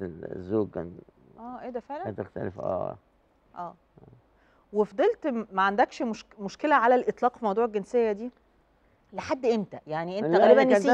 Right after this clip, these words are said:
Speaker 1: دايما، آه، كانت حز في نفسي طبعا بالنسبة لأولادي، يعني إن، إن، إن مثلا يعني أدفع مثلا بنتي أدفع بعملة صعبة، فأروح أجري أدور على عملة صعبة عشان أدفع لهم.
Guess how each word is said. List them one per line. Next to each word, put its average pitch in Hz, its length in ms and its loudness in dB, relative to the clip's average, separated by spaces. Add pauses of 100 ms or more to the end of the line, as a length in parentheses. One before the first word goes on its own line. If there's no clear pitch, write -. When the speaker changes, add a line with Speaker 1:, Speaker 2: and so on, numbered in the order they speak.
Speaker 1:
دايما، 202 200 4
آه، 156 220 2
كانت 160 320 -2
حز 180 260 2
في 135 120 2
نفسي 165 360 0
طبعا 135 400 2
بالنسبة 131 360 -2
لأولادي، 113 500 0
يعني 82 400 -10
إن، 107 380 -8 (580)
إن، 113 280 -6 (680)
إن 120 520 0 (120)
مثلا 135 540 0
يعني 113 500 -4 (720)
أدفع 113 520 0
مثلا 120 300 -2 (100)
بنتي 127 380 -2
أدفع 123 220 -2
بعملة 113 440 -2
صعبة، 95 500 -2 (480)
فأروح 123 320 -2
أجري 127 260 0
أدور 123 320 4
على 113 140 4
عملة 123 240 2
صعبة 120 320 2
عشان 113 160 -4
أدفع 107 320 -6
لهم. 101 300 -6